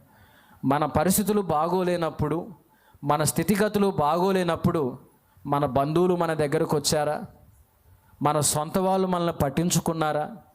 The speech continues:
ఎవరు మన కోసం వచ్చారు చెప్పండి, ఒకసారి నోరు తెరిచి చెప్పండి, నోరు తెరిచి ఎవరు వచ్చారు మన కోసం?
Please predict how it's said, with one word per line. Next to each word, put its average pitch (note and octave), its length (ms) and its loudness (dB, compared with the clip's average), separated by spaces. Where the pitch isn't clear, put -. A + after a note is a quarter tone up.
ఎవరు D3 320 4
మన F#3 260 2
కోసం F3 340 0
వచ్చారు E3+ 400 0
చెప్పండి, D#3+ 440 -2
ఒకసారి D3+ 380 0
నోరు D3 240 0
తెరిచి D3 400 -2
చెప్పండి, F3 400 0
నోరు F3+ 240 2
తెరిచి F3 320 0
ఎవరు E3+ 200 0
వచ్చారు F#3+ 340 0
మన F3 200 -2
కోసం? F#3 380 0